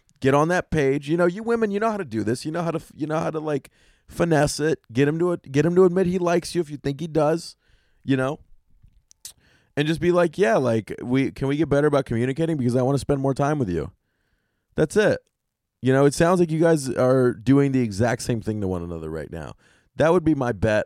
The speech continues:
I would, that's what I would do. Um, and keep me posted on that. But just be real and be open and be honest. You don't have to go, like, balls deep, but just show that you're genuinely interested. That's all you gotta do.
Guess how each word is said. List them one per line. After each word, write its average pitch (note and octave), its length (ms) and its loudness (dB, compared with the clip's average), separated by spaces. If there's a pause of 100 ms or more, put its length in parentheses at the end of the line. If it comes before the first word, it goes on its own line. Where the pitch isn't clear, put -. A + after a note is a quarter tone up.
I A#2 120 0
would, A2+ 240 -2
that's B2 200 -2
what C3+ 100 0
I A2+ 120 0
would G#2+ 160 -4
do. G#2 340 0 (540)
Um, F#2 600 -4 (140)
and A2+ 160 -8
keep D#3+ 160 2
me D#3 80 2
posted C#3 420 2
on D2+ 180 -6
that. C#2+ 200 -14 (220)
But C3 120 -4
just B2 220 -8
be C#3+ 160 2
real D3+ 320 2
and D3 100 -2
be C#3 140 2
open C3+ 300 2
and B2 100 -6
be A#2+ 80 0
honest. A#2+ 240 -4
You A#2+ 80 -4
don't C3+ 80 0
have C#3+ 100 -4
to D3+ 80 -4
go, C#3+ 200 2
like, B2+ 280 -2
balls B2+ 320 2
deep, C3+ 300 -2 (260)
but C3 120 -2
just C3+ 160 4
show D#3 280 4
that E3 140 0
you're C#3+ 140 2
genuinely A#2 640 -2
interested. - 480 -10 (240)
That's - 120 -12
all C3+ 80 -2
you B2+ 80 -4
gotta B2 140 -4
do. G#2+ 280 -4